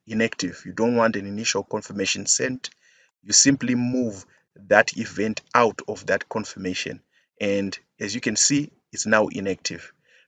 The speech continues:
But for now, we want to move it back to an, a confirmation that, uh, i-, is a default there.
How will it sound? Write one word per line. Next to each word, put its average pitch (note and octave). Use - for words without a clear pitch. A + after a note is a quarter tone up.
But B2+
for -
now, A2
we G#2
want G2+
to G2
move F#2+
it -
back C#3+
to G2
an, F#2+
a F#2
confirmation G2+
that, F#2+
uh, F2+
i-, F#2
is G2
a F#2+
default -
there. F#2+